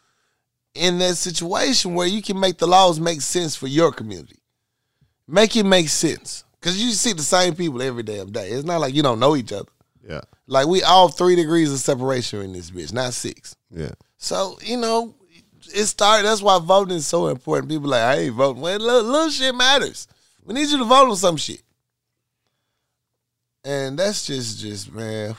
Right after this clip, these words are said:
Speaker 1: whew. It's really disparaging to see the attitudes, and you read the Twitter comments, you like, "Bruh, like,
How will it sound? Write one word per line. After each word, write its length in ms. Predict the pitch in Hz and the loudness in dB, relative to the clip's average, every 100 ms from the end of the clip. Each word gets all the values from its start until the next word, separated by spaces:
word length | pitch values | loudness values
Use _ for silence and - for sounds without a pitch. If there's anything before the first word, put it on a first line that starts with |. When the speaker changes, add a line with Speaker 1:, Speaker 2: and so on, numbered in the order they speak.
| - | -12
Speaker 1:
whew. 220 | 349 359 262 _ _ _ _ _ _ _ _ _ - | -6 -4 -6 _ _ _ _ _ _ _ _ _ -14
It's 80 | 143 | -6
really 300 | 185 208 160 | 0 2 0
disparaging 800 | 117 117 - 113 117 110 90 95 | -4 -10 -8 -4 -2 -2 -6 -12
to 80 | 98 | -12
see 240 | 101 113 | -10 -8
the 180 | 104 92 | -8 -8
attitudes, 680 | 107 107 92 104 104 104 101 | -6 -6 -8 -8 -6 -8 -10
and 120 | 104 110 | -12 -10
you 80 | |
read 260 | 110 117 113 | -10 -10 -10
the 80 | 101 | -12
Twitter 380 | - 98 110 107 | -12 -8 -8 -8
comments, 640 | - 104 104 107 98 117 | -8 -8 -8 -10 -12 -12
you 80 | 117 | -12
like, 260 | 98 82 73 | -10 -12 -14
"Bruh, 500 | _ 107 113 87 76 95 _ | _ -6 -6 -6 -12 -20 _
like, 520 | _ 92 92 82 76 | _ -12 -10 -12 -16